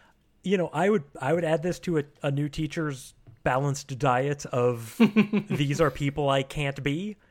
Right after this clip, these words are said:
Speaker 1: and sometimes that's good. Um,
Speaker 2: Yeah.
Speaker 1: but
Speaker 2: No, no,
Speaker 1: honestly
Speaker 2: that, it's a very, uh, fantasy, it, it's a very projection fantasy kind of thing for a teacher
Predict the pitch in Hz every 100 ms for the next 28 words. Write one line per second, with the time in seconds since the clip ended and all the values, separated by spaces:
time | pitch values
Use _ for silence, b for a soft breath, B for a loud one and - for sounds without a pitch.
0 | b 123 123 131 139 131 127 127 - 135
1 | 214 - B B B B _ 131 123 117
2 | 113 170 151 127 - 143 175 175 185 180
3 | 180 160 175 - _ 156 175 170 165 175
4 | 175 165 147 - - _ 139 135 127 -
5 | - 147 135 135 127 143 127 117 117 _
6 | _ _ _ _ _ _ _ _ _ 165
7 | - 165 185 190 185 - 156 147 143 -
8 | 123 123 117 117 110 120 113 107 131 113
9 | 113 127 113 - 117 - 117 - 117 110